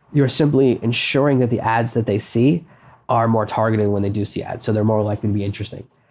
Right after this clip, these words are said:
And I don't wanna go far to say as you're benefiting the, the person,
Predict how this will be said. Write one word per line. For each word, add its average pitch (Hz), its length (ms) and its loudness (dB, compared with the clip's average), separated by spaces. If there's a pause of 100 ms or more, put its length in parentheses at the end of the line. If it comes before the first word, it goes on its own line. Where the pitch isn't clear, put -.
(220)
And 156 100 2
I 185 40 6
don't 240 120 4
wanna 214 120 4
go 165 120 4
far 120 220 0
to 107 80 -4
say 107 180 0
as 110 100 0
you're 104 100 0
benefiting 110 560 0
the, 104 100 -2 (100)
the 113 140 0
person, 123 460 0